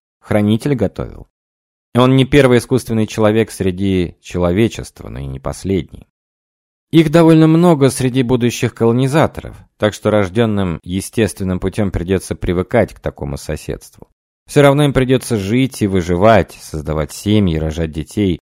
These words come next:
Все они к этому будут способны и способны уже. «Светает», пробормотал Яр, посмотрев на далёкий горизонт, который начал окрашиваться в новые цвета.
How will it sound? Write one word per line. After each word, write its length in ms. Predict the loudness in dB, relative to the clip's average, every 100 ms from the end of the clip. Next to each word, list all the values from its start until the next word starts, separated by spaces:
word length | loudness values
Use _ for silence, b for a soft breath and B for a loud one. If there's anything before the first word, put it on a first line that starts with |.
| _ _ _
Все 180 | -2 2
они 180 | 4 4
к 40 |
этому 300 | 0 2 0
будут 260 | 0 -2 -4
способны 880 | 0 0 2 0 0 -2 -4 -6 _
и 120 | -12
способны 540 | -8 -4 -4 -2 -4 -6 -6
уже. 440 | -8 -6 -8 -10 _ _ _ _ _ _ _ _ _ _
«Светает», 840 | -16 -8 -8 -4 -2 -2 -2 -4 -12 -20
пробормотал 640 | -12 -10 -8 -8 -6 -4 -4
Яр, 320 | 2 4 4
посмотрев 640 | 0 -6 -6 0 0 0
на 100 | -2
далёкий 380 | 0 0 -2 -4
горизонт, 540 | -2 0 0 0 -2
который 340 | -4 -4 -2 0
начал 380 | -2 -4 -4 -6
окрашиваться 1000 | -8 -4 -4 -4 -4 -8 -6 -8 -8 -8
в 120 | -8
новые 320 | -8 -6 -8
цвета. 520 | -12 -10 -10 -10 -20